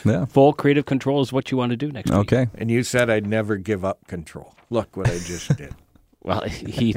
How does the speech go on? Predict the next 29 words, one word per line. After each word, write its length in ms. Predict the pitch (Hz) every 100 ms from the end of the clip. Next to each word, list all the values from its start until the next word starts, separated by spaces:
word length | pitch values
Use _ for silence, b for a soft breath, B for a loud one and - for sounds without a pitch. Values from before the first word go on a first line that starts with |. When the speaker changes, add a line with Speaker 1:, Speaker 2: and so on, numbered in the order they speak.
| -
Speaker 2:
he 160 | 117
really 280 | 107 117 98
does 240 | 92 98 90
have 160 | 85
control 340 | 95 80 92 82
of 60 |
the 60 | 76
Speaker 3:
<laughs> 20 |
Yeah, 80 | 143
Speaker 2:
show. 200 | - 78
You 160 | 78 78
know, 80 | 78
Speaker 3:
that's 240 | 95 -
right. 120 | -
Speaker 2:
you 200 | 104 147
just 180 | 120 113
have, 180 | 104 90 - _ -
you 140 | 107 -
perceive 600 | - 92 - 156 151 117
control 480 | - 82 76 78 73
over 160 | 69 71
the 80 | 69
show. 380 | - 67 65 _ _ -
Yes. 320 | 71 58 - -
Speaker 3:
Yeah. 100 | 85 _ _ _ _ -
I 160 | 95
bring 340 | 85 95 101 90
the 100 | 87
papers. 520 | - 82 - -